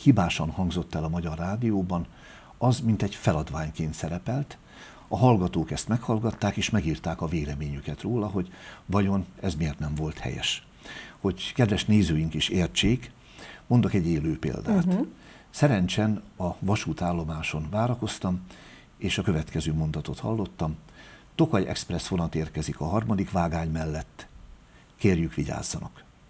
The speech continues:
Speaker 1: Aki figyeli ezt a mondatot, azt hallja, hogy a vonat a harmadik vágány mellett fog érkezni,
Speaker 2: Igen.
Speaker 1: tehát ez azt jelenti, hogy kisiklik. Vagy mondok egy másik példát, történelem órán, bemutató órán, tanárnő a következőt mondja a gyerekeknek, ötödikeseknek:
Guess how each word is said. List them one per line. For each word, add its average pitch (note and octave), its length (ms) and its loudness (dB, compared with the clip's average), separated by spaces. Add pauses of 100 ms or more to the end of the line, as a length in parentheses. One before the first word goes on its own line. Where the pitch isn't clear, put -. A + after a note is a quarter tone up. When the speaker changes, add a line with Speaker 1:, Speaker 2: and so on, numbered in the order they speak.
(600)
Speaker 1:
Aki A2 280 0
figyeli F#2 580 6
ezt - 240 -6
a E2 40 0
mondatot, B2+ 460 0
azt - 240 0
hallja, F2+ 320 0
hogy G#2 320 -2 (520)
a E2 200 -2
vonat G#2+ 520 0
a F2+ 80 -6
harmadik D#2 440 0
vágány E2 360 -2
mellett D2+ 340 -4
fog D2+ 180 -6
érkezni, E2+ 320 4
Speaker 2:
Igen. B2 220 6
Speaker 1:
tehát G#2 180 4
ez D#2+ 120 0
azt F2+ 160 0
jelenti, F#2+ 300 0
hogy F#2+ 120 0
kisiklik. - 640 -2 (760)
Vagy B2 140 6
mondok C#3 280 8
egy A2 140 6
másik A2 360 2
példát, G#2 580 0
történelem E2 580 4
órán, F#2 480 2
bemutató F#2 540 2
órán, D#2+ 380 0 (420)
tanárnő E2 400 2
a C2+ 60 -6
következőt E2+ 600 -4
mondja D#2 260 -4
a - 20 -8
gyerekeknek, E2+ 600 -4
ötödikeseknek: - 840 -4